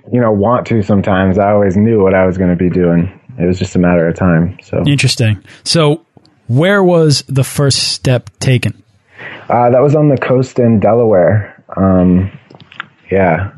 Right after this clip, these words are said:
Speaker 1: Started in Delaware and took me, like, two days to walk across Delaware. You know, it's real small,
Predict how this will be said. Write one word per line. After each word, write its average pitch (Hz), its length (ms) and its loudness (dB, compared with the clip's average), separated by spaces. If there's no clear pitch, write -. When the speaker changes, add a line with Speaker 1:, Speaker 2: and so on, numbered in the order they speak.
Speaker 1:
Started 101 440 0
in 101 120 2
Delaware 98 640 2
and 90 380 2
took - 220 -8
me, 98 180 0
like, 90 220 -2
two 151 180 0
days 131 300 2
to 117 80 -2
walk 107 200 0
across 101 300 -2
Delaware. 90 500 0
You 90 60 0
know, 92 100 0
it's 90 140 -4
real 95 160 0
small, 90 480 -2